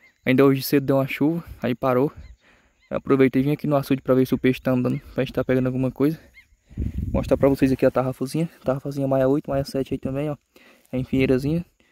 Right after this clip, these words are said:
Bora ver aí, né, rapaziada? Será que a gente vai dar sorte, hein?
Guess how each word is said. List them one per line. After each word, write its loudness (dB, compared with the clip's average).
Bora 0
ver 4
aí, 6
né, 2
rapaziada? 2
Será -2
que -2
a -4
gente -8
vai 2
dar 0
sorte, -4
hein? -6